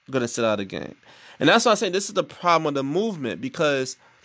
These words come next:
it just seems like it's just, we wanna continue on with this chaos instead of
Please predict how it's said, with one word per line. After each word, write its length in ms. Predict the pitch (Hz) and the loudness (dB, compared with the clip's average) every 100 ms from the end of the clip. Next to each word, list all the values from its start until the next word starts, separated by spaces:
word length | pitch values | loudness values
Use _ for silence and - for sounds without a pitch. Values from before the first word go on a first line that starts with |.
| _ _ _ _ _ _ _ _ _ _ | _ _ _ _ _ _ _ _ _ _
it 140 | - 160 | 4 6
just 240 | 196 - | 6 4
seems 300 | 185 180 151 | 4 4 4
like 300 | 160 151 139 - | 6 6 4 -2
it's 200 | 151 - | -6 -2
just, 280 | 165 151 _ _ _ _ _ _ _ _ _ _ _ _ _ _ - _ _ _ _ | -2 -4 _ _ _ _ _ _ _ _ _ _ _ _ _ _ -20 _ _ _ _
we 120 | 165 190 | 4 8
wanna 200 | 185 170 | 8 6
continue 460 | 170 - 180 165 | 2 2 2 4
on 120 | 156 | 2
with 120 | 147 143 | 0 -2
this 140 | 135 | -6
chaos 800 | - 220 214 120 - - - - _ _ _ _ _ _ _ _ _ - | -2 0 0 -2 -6 -18 -20 -20 _ _ _ _ _ _ _ _ _ -6
instead 340 | 123 170 165 | 4 8 10
of 340 | 160 147 139 | 10 10 8